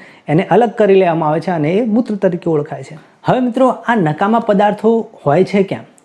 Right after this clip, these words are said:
તો મોટા ભાગે જે નકામા પદાર્થો કે જે ઉત્સર્ગ દ્રવ્યો છે, એ રુધિરમાં હોય છે. કારણ કે રુધિર છે, એ શરીરના અંગે અંગ સુધી પહોંચે છે,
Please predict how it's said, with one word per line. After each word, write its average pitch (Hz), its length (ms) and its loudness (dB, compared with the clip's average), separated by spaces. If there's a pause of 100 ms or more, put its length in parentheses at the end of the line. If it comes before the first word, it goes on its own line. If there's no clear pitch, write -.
(200)
તો 165 180 2
મોટા 143 360 -2
ભાગે 185 280 2
જે 180 100 2
નકામા 165 320 -4
પદાર્થો 151 680 -2
કે 139 120 2
જે 135 200 0 (240)
ઉત્સર્ગ 202 320 -2
દ્રવ્યો 147 240 0
છે, 180 440 -4
એ 143 40 4
રુધિરમાં 123 460 0
હોય 120 120 -10
છે. - 120 -18 (440)
કારણ 147 180 0
કે 180 100 4
રુધિર 139 360 2
છે, 208 140 0
એ 196 120 2
શરીરના 170 500 0
અંગે 151 420 0
અંગ 190 260 0
સુધી 180 220 2
પહોંચે 165 340 -2
છે, 170 260 -4